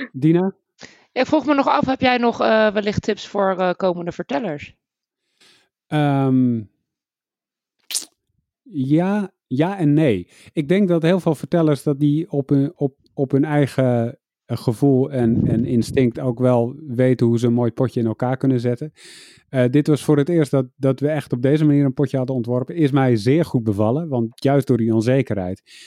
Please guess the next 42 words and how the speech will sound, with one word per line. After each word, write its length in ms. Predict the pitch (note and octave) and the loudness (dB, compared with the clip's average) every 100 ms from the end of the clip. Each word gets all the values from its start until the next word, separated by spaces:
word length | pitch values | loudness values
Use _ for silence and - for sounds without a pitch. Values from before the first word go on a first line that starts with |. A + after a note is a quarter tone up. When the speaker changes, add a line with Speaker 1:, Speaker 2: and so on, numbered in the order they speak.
| - - | -20 -8
Speaker 1:
heb 180 | A#2 - | -4 -2
je 80 | |
als 200 | C3+ A2+ | -2 -2
verteller 400 | - - C3+ B2 | -2 -2 0 2
ook 120 | A#2 A#2 | 0 0
heel 160 | B2+ | 0
veel 140 | A2 A2+ | 0 0
ruimte 280 | A#2+ A2 | 0 0
om 80 | G2 | -2
hele 180 | B2 D#3 | -2 0
spannende 440 | - D#3 D3 A#2+ | 0 0 2 2
verhalen 380 | G2+ G2+ A2 B2 | 0 -2 0 0
te 100 | A#2+ | -2
vertellen. 340 | G#2 A#2+ A2+ - | -4 -4 -4 -8
Ik 140 | A2+ | -12
vind 140 | - F#2+ | -8 -8
dat 100 | E2 | -8
heel 160 | F2 | -12
leuk. 260 | E2+ C3 - - - - - - | -12 -16 -18 -20 -20 -20 -20 -8
Ehm, 600 | - C3+ B2+ A#2+ A#2+ A2 A#2 A3+ | 0 2 4 4 2 2 -2 0
dus 180 | C3 A#2 | 0 2
dat, 220 | D3 - | -2 -2
dat, 200 | - C#3+ C3 | -2 -2 -2
dat 300 | D3+ C#3 B2+ | -4 -2 0
was 200 | B2 G#2+ | -2 0
zeker 280 | C#3 C3 A#2 | 0 0 -2
wel 160 | A2+ | -2
heel 140 | G#2 G2+ | -2 -2
leuk. 280 | G2+ E3 _ _ - - _ _ | -4 -8 _ _ -20 -20 _ _
Ehm, 720 | C#3+ B2+ B2 B2 A#2+ A#2 A2+ B2 _ _ _ | -2 2 2 2 2 2 0 -4 _ _ _
ik 160 | D3 | -4
zou 180 | - A#2+ | 0 0
wel 240 | A#2 D3 E3+ | 2 0 0
aanraden, 440 | C#3+ C#3+ C3+ D3 | 0 2 0 0
ook 180 | D3+ C#3+ | -2 0
aan 160 | C3 | -2
toekomstige 380 | A#2+ C#3 C#3 A#2+ | -2 0 0 -2
vertellers, 340 | A2+ C3+ C3+ C#3+ | -2 -2 0 0
om 100 | B2+ | 0
wel 180 | C3+ | 0
verschillende 540 | B2 - - G3+ G3 C#3 | 0 -6 -2 0 2 0
soorten 640 | - F3+ E3 D#3 C3+ B2+ | 2 2 2 2 0 -2